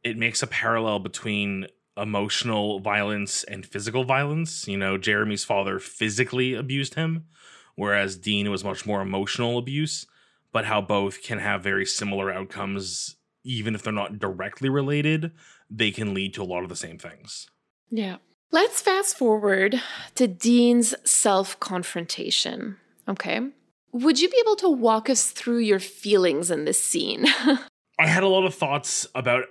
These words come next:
Speaker 1: how it was gonna end, and then I quickly realized that wasn't the important part. The important part was seeing these two sides of Dean. The side of Dean that is, like, the extreme negative side. Like, we never, like, you know, Dean is a pessimist,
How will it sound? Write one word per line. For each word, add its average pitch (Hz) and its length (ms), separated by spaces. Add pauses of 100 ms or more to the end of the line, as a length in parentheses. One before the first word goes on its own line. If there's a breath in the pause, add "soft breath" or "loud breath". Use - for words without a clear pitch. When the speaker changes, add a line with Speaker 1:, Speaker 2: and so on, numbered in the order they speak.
Speaker 1:
how 127 360
it 131 80
was 127 140
gonna 123 240 (100)
end, 143 480 (1000)
and 147 140
then 143 80
I 139 100
quickly 147 460
realized 123 420
that 104 180
wasn't 107 280
the 107 80
important 107 480
part. 156 220
The 127 80
important 117 460
part 117 180
was 113 180
seeing 117 260
these 113 180
two - 260
sides 107 480
of 95 160
Dean. 117 420 (560 soft breath)
The 113 220
side 113 340
of 113 120
Dean 113 280
that 104 180
is, 104 520 (500)
like, 143 280 (120)
the 139 220
extreme 131 1080
negative 131 420
side. 151 360
Like, 120 120
we 156 100
never, 196 280
like, 190 260
you 233 160
know, 208 80
Dean 302 260
is 254 120
a 226 60
pessimist, - 720